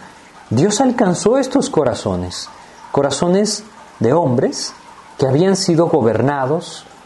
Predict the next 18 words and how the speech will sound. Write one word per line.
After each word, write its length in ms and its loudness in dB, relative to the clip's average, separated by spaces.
por 160 0
el 80 0
paganismo, 680 -2
por 260 -2
la 100 2
mitología, 800 0
por 140 0
las 160 0
leyendas, 680 0
pero 140 0
no 160 2
solamente 540 0
por 180 0
esto, 320 -4
también 320 2
habían 280 2
sido 260 2
gobernados 720 0